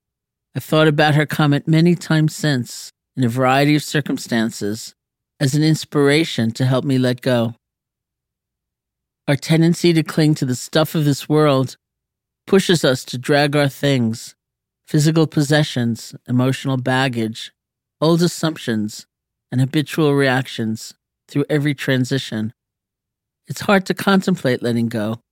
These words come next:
let alone letting go of absolutely everything as we cross the street of mortality. No wonder we think of change as the enemy. Letting go, even of what we don't need,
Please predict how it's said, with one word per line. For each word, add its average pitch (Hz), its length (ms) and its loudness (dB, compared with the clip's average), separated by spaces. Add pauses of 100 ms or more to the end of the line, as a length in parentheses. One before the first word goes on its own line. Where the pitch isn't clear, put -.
(380)
let 156 160 4
alone 170 380 6
letting 139 240 2
go 131 140 0
of 123 160 -4
absolutely 143 580 -2
everything 135 640 -4 (320)
as 131 140 -2
we 131 80 0
cross 135 340 -4
the 131 120 -6
street 131 320 -4
of 127 80 -6
mortality. 123 800 -2 (1120)
No 156 120 4
wonder 208 200 6
we 143 140 4
think 127 200 -4
of 117 120 -6
change 120 360 -2
as 110 120 -4
the 113 160 -2
enemy. 110 380 -4 (1400)
Letting 175 240 4
go, 143 480 2 (340)
even 156 200 4
of 151 120 0
what 143 160 0
we 139 80 2
don't 131 300 -2
need, 135 440 2